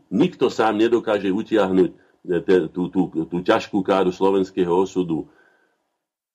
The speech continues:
toho blata, do ktorého ho dostali práve zradcovia národa,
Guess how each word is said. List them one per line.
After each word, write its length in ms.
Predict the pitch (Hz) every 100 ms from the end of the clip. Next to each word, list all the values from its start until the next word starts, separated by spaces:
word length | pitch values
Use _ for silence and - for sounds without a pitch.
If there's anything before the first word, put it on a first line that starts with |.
| _ -
toho 160 | 101
blata, 400 | 92 101 113 107
do 80 | 95
ktorého 400 | 95 98 95 95
ho 100 | 90
dostali 440 | 90 98 104 92 87
práve 320 | 98 123 117
zradcovia 640 | 98 104 - 110 104 92
národa, 400 | 92 92 98 95